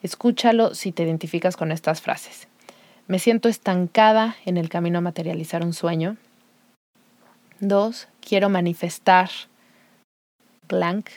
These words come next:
¿Qué quieres manifestar? Eh, tres, "Hace mucho no hago las cosas que me encantan hacer." Cuatro, "No encuentro el espacio para hacer más cosas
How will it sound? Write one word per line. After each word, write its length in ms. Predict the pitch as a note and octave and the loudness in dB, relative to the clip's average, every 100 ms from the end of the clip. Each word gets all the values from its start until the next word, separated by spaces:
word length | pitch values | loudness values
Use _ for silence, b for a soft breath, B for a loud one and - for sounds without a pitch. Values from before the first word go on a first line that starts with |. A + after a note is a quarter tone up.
| - _ - | -20 _ -18
¿Qué 160 | - | -14
quieres 240 | F3 F3+ E3 | -8 -8 -6
manifestar? 540 | E3+ E3 D#3+ - G3+ - b b b b b b b | -6 -8 -12 -10 -10 -12 b b b b b b b
Eh, 160 | F#3 - - | -6 -4 0
tres, 420 | G3 A3 - - _ _ - | 2 2 -2 -12 _ _ -2
"Hace 260 | G#3+ - | 0 2
mucho 640 | A3+ A3+ B3+ B3+ - A#3+ - | 4 6 6 2 0 -2 -2
no 180 | F#3+ F#3+ | -2 2
hago 140 | F#3 F#3 | 4 2
las 260 | F#3 D#3+ | 0 -6
cosas 600 | - F#3 E3+ F3+ F3 - - _ _ | 0 2 2 -2 -2 -8 -20 _ _
que 140 | - | -6
me 80 | F3 | -2
encantan 480 | F3 E3 E3+ E3+ E3+ | -2 -2 -2 -2 -4
hacer." 340 | E3 - F3+ - - _ _ _ b b b b b b b b b b b b b - | -4 -4 -4 -6 -20 _ _ _ b b b b b b b b b b b b b 0
Cuatro, 540 | A#3+ B3 B3 G3+ A#3 - - | 4 4 4 0 0 -6 -4
"No 240 | G3+ G#3+ | 2 4
encuentro 540 | A#3 A#3 B3 A#3 G3+ G3 | 4 4 2 2 2 0
el 100 | F#3 | 0
espacio 880 | E3+ - - G#3 G#3 - A3+ B3 - _ _ - | -4 -4 2 2 0 -4 -4 -6 -12 _ _ 0
para 180 | F#3 | 0
hacer 260 | F#3+ - F#3 | 0 0 0
más 280 | F#3+ F3+ - | 0 -2 -4
cosas 680 | - F#3 - F3+ F3+ - | -2 -2 -2 -8 -8 -16